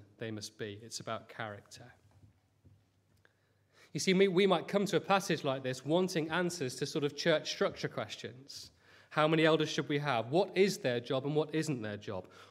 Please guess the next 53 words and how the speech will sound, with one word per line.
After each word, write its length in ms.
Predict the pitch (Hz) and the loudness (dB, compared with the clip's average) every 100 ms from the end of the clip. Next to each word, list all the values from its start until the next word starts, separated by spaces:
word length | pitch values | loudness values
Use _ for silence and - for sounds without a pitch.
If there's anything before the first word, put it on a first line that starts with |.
| _ | _
What 240 | 139 156 | -2 -2
should 220 | - 160 | -2 -4
deacons 520 | - 185 180 135 120 110 | 0 -2 0 -4 -4 -6
do? 260 | 104 92 95 - _ - | -8 -8 -12 -20 _ -6
Do 100 | 143 | -4
we, 80 | |
do 180 | 143 - | -4 -2
we 80 | 147 | 0
have 240 | 147 180 | 2 0
to 80 | - | 0
have 200 | 175 185 | 0 0
them? 140 | 196 156 | 0 -2
Is 100 | 120 | 0
it 60 | |
optional? 440 | 147 190 - 196 175 | -2 -2 -2 0 2
What 160 | 180 | 2
is 100 | 170 | 2
their 160 | 156 143 | 2 2
role 180 | 143 135 | 2 0
if 100 | 131 | -2
we 80 | |
do 260 | 123 165 170 | -2 2 2
have 240 | 156 165 - | 2 0 0
them? 180 | 165 160 - | 0 -2 -4
What 220 | - 190 180 | 0 0 2
kind 200 | 180 170 | 0 2
of 80 | |
thing 240 | 170 156 147 | 0 -2 2
needs 180 | 151 135 | 0 0
a 60 | |
deacon 340 | 135 151 - 135 | 0 -2 -2 -2
in 100 | 120 | 0
charge 380 | - 165 170 | 2 4 4
of 80 | 170 | 2
it 120 | 165 | 0
and 100 | 123 | 0
what 160 | 131 131 | -2 -2
kind 160 | - 120 | -6 -8
of 60 | |
thing 160 | 117 107 | -8 -6
doesn't? 680 | 143 139 139 131 - - - - - _ | 0 0 0 -4 -6 -12 -14 -20 -20 _
And 120 | 131 139 | -8 -2
different 480 | 170 180 139 139 | -2 0 -2 -2
churches 360 | - 175 156 123 | -4 -2 -2 -4
have 120 | 135 | -4
come 140 | 147 131 | -4 -6
to 80 | |
sort 120 | 123 127 | -6 -6
of 40 | |
different 300 | 131 139 110 | -6 -6 -10
opinions 380 | - 165 127 107 | -4 -2 -2 -4
on 160 | 95 85 | -8 -10
that. 400 | 107 - - | -18 -20 -18